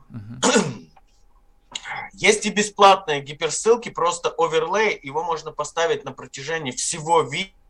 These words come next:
Speaker 2: видео, такая небольшая иконка. Вот, э, в правом нижнем углу у вас
Speaker 1: Мгм.
Speaker 2: находится, а, иконка канала,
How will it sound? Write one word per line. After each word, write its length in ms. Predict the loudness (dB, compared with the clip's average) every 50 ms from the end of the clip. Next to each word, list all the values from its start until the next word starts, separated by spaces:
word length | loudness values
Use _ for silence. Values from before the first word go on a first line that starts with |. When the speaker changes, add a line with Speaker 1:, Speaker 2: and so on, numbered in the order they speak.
| _ _ -12
Speaker 2:
видео, 360 | -12 -6 -2 0 0 0 0
такая 280 | -2 -2 0 0 0 -2
небольшая 580 | -6 -8 -8 -8 -4 0 2 2 2 0 -2
иконка. 400 | -4 -2 -4 -4 -4 -4 -6 -4
Вот, 220 | -4 -4 -4 -6 -6 -4
э, 140 | -4 -4 -4
в 100 | -4 -8 _ -2
правом 480 | 2 6 6 6 6 6 2 -2 -4 -6
нижнем 380 | -6 -6 -6 -8 -8 -8 -8 -6
углу 400 | -6 -4 -4 -2 -2 -2 -4 -8 -14 -16 -12 -4
у 80 | 2
вас 200 | 4 4 4 4 0
Speaker 1:
Мгм. 60 | -2
Speaker 2:
находится, 720 | -4 -4 -2 0 0 0 -2 -6 -16 -12 -10 -8 -8 -8 -10 -18 -20 -16 -6
а, 600 | 0 2 4 4 6 6 4 4 4 2 0 -2 -4
иконка 480 | -8 -8 -4 0 0 0 0 0 -4 -8
канала, 720 | -4 -2 0 0 2 4 4 6 6 6 6 4 2 -2